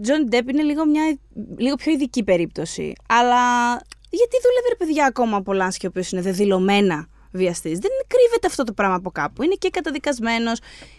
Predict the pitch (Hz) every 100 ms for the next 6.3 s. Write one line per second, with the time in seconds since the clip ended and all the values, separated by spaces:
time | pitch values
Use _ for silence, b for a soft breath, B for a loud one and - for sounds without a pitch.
0 | B 440 466 381 392 - 359 320 - 269
1 | 302 285 226 247 226 - 415 440 415 415
2 | 302 294 262 254 311 453 480 440 427 330
3 | 285 233 180 160 - - - _ 247 370
4 | 554 554 480 440 330 - 180 156 123 -
5 | - - - - - _ - - - -
6 | - 466